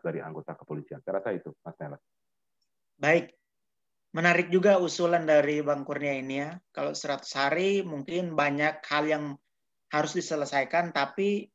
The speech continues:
Speaker 2: apakah ada progres perbaikan sistem? Nah, ini kita akan coba lihat dalam seratus ke depan. Eh, mungkin masih ada lagi nih ke Bang Kurnia lagi.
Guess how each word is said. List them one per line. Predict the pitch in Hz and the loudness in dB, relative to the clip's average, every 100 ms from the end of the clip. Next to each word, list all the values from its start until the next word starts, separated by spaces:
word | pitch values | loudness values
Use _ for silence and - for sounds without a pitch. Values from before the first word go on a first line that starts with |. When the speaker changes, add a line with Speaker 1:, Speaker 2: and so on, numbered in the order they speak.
| - | -6
Speaker 2:
apakah | 160 175 170 165 | -2 -2 -2 -2
ada | 151 | -2
progres | 147 - 147 123 143 143 - | -4 -4 -4 -2 -4 -4 -4
perbaikan | 147 135 131 135 123 | -2 -2 -2 -4 -10
sistem? | 143 127 - 143 147 151 _ _ _ _ - | -10 -10 -4 -4 -4 -12 _ _ _ _ -12
Nah, | 135 | -10
ini | 135 156 156 - | -10 -10 -10 -12
kita | 147 139 131 | -8 -8 -6
akan | 135 | -8
coba | 135 131 127 | -8 -8 -6
lihat | 135 131 | -6 -6
dalam | 123 123 127 - _ - _ _ | -8 -10 -12 -20 _ -20 _ _
seratus | - 131 - | -10 -10 -10
ke | - 139 - | -10 -10 -8
depan. | - 123 240 _ _ _ | -8 -8 -10 _ _ _
Eh, | 170 170 175 | 4 6 6
mungkin | 175 202 269 269 240 | 2 2 2 0 -4
masih | 220 185 185 202 196 | -2 -2 0 0 2
ada | 180 180 | 4 6
lagi | 170 165 208 | 6 6 6
nih | 233 240 - - | 4 2 -4 -2
ke | 160 160 156 156 | 2 4 6 6
Bang | 151 151 | 6 4
Kurnia | 156 160 160 | 2 2 4
lagi. | 147 131 156 156 | 2 2 -2 -2